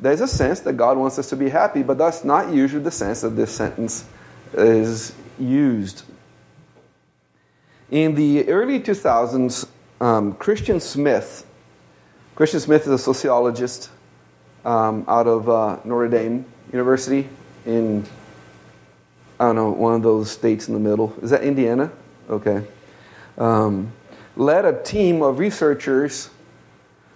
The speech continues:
with the National Study of, of Youth and Religion. So, and they studied thousands of teenagers.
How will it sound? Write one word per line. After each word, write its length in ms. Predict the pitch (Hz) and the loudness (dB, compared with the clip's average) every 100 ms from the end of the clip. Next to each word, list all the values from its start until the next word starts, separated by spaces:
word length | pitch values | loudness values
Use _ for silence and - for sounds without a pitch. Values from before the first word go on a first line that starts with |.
| - | -8
with 400 | 127 147 139 120 | 0 2 2 0
the 80 | 135 | -2
National 460 | 131 135 156 170 160 | 0 -2 -2 -4 -4
Study 400 | - 135 135 135 | -2 -4 -2 0
of, 460 | 127 123 123 117 | 0 0 0 0
of 560 | - 120 113 110 107 107 | 0 0 0 -2 -8 -8
Youth 480 | 120 139 170 170 - - | -2 -2 -2 -6 -10 -4
and 180 | 135 | 0
Religion. 720 | 131 127 123 123 101 80 - - - - - - - - | 2 2 2 0 -2 -8 -10 -18 -20 -20 -20 -20 -20 -6
So, 180 | 123 117 | 0 2
and 160 | 135 | 2
they 140 | 139 131 | 2 0
studied 640 | - - 180 147 131 113 | 0 2 2 2 0 0
thousands 640 | - 143 156 170 170 156 | 0 2 2 2 -2 -2
of 320 | 156 131 139 - | 2 2 2 -2
teenagers. 720 | 220 196 117 104 107 - - | -2 0 0 -2 -6 -10 -18